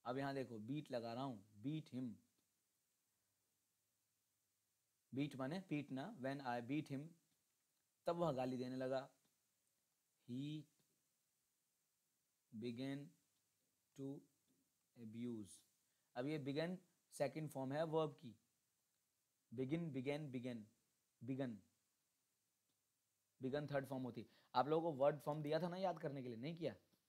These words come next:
करोगे तभी तो बात बनेगी। He began to abuse। जैसे, जैसे एक और उदाहरण दे सकता हूँ मैं, जैसे ही class ख़त्म हुई, विद्यार्थी बाहर चले गए या बच्चे बाहर चले गए।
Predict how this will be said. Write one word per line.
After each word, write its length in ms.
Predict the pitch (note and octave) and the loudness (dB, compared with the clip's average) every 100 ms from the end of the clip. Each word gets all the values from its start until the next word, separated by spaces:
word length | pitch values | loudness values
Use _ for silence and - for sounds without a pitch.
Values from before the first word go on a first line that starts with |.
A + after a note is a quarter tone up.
| _ _ _ - _ _ - | _ _ _ -20 _ _ -6
करोगे 320 | A#2 B2 C#3+ | 0 0 2
तभी 200 | C#3+ C3 | 0 0
तो 80 | C#3+ | 0
बात 180 | C3 C3 | 0 0
बनेगी। 380 | B2 B2+ C3 G#2+ _ _ _ _ | 0 -4 -4 -10 _ _ _ _
He 100 | D3 D3 | -4 0
began 320 | C3+ C#3+ D3+ D#3 | 0 0 0 -4
to 60 | E3+ - B2 | -6 -6 -8
abuse। 320 | A2+ A#2+ A2 - - _ _ _ _ _ | -4 -2 -4 -8 -18 _ _ _ _ _
जैसे, 200 | E3 E3 | 2 4
जैसे 320 | F3 F3+ F#3 | 2 2 2
एक 100 | E3+ | 2
और 140 | E3 E3+ | 4 4
उदाहरण 220 | E3+ E3 | 4 2
दे 120 | E3 | 2
सकता 240 | D#3+ E3 D#3 | 0 0 0
हूँ 120 | D#3 | 0
मैं, 160 | E3 - _ _ _ _ _ _ - | -6 -14 _ _ _ _ _ _ -4
जैसे 300 | C3+ D#3+ E3+ | 4 4 6
ही 80 | F#3+ | 2
class 340 | F3+ E3 E3 | 8 8 8
ख़त्म 280 | - C#3+ E3 | 4 2 2
हुई, 380 | D#3+ D#3+ F3 - _ _ _ _ _ _ _ _ _ _ | 4 4 2 -6 _ _ _ _ _ _ _ _ _ _
विद्यार्थी 440 | B2+ B2 C#3 C3+ - | -2 4 4 4 2
बाहर 220 | B2+ C3+ | 2 2
चले 260 | C3+ C3 | 2 0
गए 160 | B2+ C3+ - _ - | -2 -8 -14 _ -4
या 100 | B2 | 0
बच्चे 280 | B2+ - B2+ | 0 -2 -2
बाहर 240 | B2+ C3 | 0 0
चले 240 | C3 B2+ | 0 -2
गए। 140 | B2 | -4